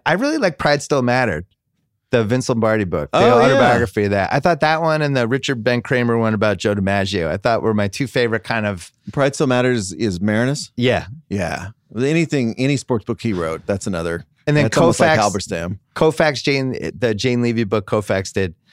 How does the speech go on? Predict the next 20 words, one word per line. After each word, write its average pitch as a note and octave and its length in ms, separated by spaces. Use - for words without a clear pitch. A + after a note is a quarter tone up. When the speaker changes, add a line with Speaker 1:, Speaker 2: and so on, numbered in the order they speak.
Speaker 2:
Any - 100
Speaker 1:
Those F#3 220
Speaker 2:
book - 80
Speaker 1:
three, G#3 140
Speaker 2:
she, G3 80
any D3 60
Speaker 1:
if C3 40
you're C3+ 80
Speaker 2:
book B2+ 140
Speaker 1:
just E3+ 120
Speaker 2:
she C3+ 80
Speaker 1:
looking F#3+ 160
for, F#3 140
Speaker 2:
wrote. D#3+ 80
Speaker 1:
like, C3 280
diving C#3 360
into C#3+ 260
an A#2 60
autobiography A2+ 840
of, A#2 200